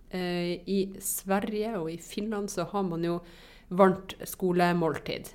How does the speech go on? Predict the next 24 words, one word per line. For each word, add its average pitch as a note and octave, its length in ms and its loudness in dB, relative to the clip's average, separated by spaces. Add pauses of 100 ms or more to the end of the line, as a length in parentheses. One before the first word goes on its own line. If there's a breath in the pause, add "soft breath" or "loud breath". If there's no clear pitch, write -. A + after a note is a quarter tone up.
(120)
i E3+ 60 -2
løpet E3+ 400 -2
av D#3 180 -4
en, D#3 280 -2
eh, D3 240 -6
skoledag, D3+ 500 -6
og E3 120 -2
det C4 180 -2 (420)
tenker C4 220 0
jeg D#3+ 100 2
at - 100 -12
må F#3+ 240 6
jo E3+ 60 4 (140)
gjøre G3 120 6
noen - 140 -2
ting, - 240 -4 (180)
eh, F3 80 -4
med F3 220 0
de D#3+ 140 -2
ungene, D#3+ 340 -2
og D#3+ 100 -4
ikke E3+ 140 -6
minst E3 400 -4
med, E3 240 -2